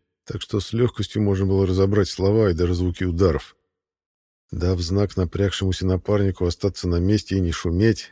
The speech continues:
я скинул с себя сумку и, поудобнее перехватив арматурину, скользнул вперёд к видневшемуся сквозь деревья просвету,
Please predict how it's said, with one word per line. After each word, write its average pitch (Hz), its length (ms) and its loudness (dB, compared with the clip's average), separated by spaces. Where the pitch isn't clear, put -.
я 104 240 2
скинул 101 380 2
с - 80 -4
себя 95 260 2
сумку 104 480 -2
и, 82 100 -2
поудобнее 98 640 2
перехватив 98 520 0
арматурину, 95 640 2
скользнул 110 480 0
вперёд 104 480 2
к - 60 -10
видневшемуся 90 680 -2
сквозь 90 300 -2
деревья 90 360 2
просвету, 95 640 0